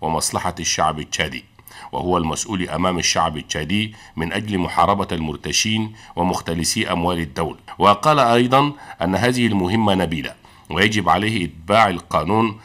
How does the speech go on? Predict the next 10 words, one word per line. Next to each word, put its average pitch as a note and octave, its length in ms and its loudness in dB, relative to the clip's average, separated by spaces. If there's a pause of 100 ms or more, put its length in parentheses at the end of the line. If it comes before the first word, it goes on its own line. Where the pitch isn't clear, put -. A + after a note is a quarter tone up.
(220)
أمام A2+ 320 6
الله G2+ 280 4
وأمام F#2 420 2
القسم G#2+ 600 0 (220)
وأمام F#2+ 440 4
فخامة F#2+ 380 0
رئيس E2+ 340 -2
الجمهورية D#2+ 580 0
رأس - 300 -2
الدولة F#2 640 2